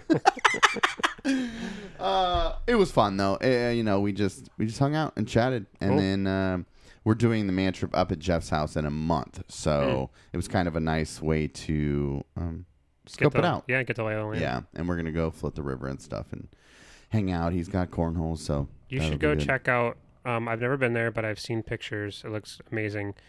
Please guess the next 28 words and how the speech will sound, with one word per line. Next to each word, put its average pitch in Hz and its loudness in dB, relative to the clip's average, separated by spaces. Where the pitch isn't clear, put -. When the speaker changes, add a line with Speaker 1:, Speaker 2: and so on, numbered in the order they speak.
Speaker 1:
There's 117 0
a, 110 0
it 123 -4
is, - -8
I 127 2
don't 135 4
even 131 2
think - -6
you 117 -2
have 110 -4
to 107 -6
go 107 -4
that 104 -4
far, 104 -2
but 101 -6
it's 101 -6
called 107 -2
Wallace 107 -2
Falls. 131 -2
Speaker 2:
Okay. 107 2
Speaker 1:
It's, 117 -4
like, 117 -2
this - -4
massive, 110 -2
like, 104 -6
bigger 131 4
than 120 2
Multnomah, 110 0